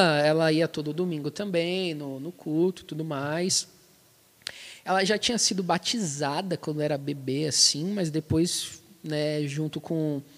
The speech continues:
teve algumas pessoas na vida dela que caminhou pra vida evangélica.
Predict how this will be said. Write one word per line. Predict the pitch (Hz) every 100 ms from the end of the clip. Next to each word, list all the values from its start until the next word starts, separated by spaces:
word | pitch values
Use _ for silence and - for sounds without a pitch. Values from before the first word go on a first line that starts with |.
| - - - - - -
teve | 160 139 160 151 147
algumas | 147 151 147
pessoas | - - 151
na | 156
vida | 156 190
dela | 180 185 240
que | 240 269 262 311 - - _ _ _
caminhou | 220 202 170
pra | 185 165
vida | 180
evangélica. | 180 196 151 131